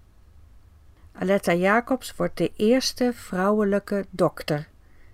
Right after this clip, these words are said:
de eerste vrouwelijke arts van Nederland.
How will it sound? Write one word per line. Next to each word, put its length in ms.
de 80
eerste 360
vrouwelijke 580
arts 360
van 260
Nederland. 760